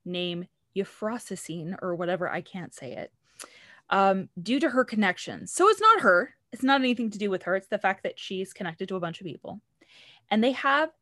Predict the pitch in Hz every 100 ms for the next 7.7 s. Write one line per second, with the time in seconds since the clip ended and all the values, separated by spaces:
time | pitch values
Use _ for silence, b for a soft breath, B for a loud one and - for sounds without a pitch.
0 | _ 240 202 190 214 - - 196 151 -
1 | - - - 208 185 208 208 - 214 -
2 | 151 147 196 - _ b b b b -
3 | 214 214 - 277 311 226 190 185 185 202
4 | - 160 160 - - 180 170 196 - 165
5 | 175 202 - 170 190 185 - 147 156 156
6 | 165 165 160 - - 175 170 180 165 -
7 | 165 - - 139 - -